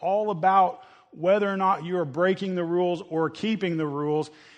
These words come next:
that sets you up for such a twisted faith that just, you're gonna have to dig your way out of down the line.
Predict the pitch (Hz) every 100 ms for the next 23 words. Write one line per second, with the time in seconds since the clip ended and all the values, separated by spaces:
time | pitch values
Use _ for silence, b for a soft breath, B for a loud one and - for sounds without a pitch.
0 | B 127 185 208 - - 214 202 - 196
1 | 190 190 196 175 147 - 196 190 175 151
2 | - - 214 190 - 190 156 - 196 190
3 | 185 - 160 147 143 170 165 165 143 143
4 | 165 156 156 151 156 151 151 147 131 139
5 | 135 139 139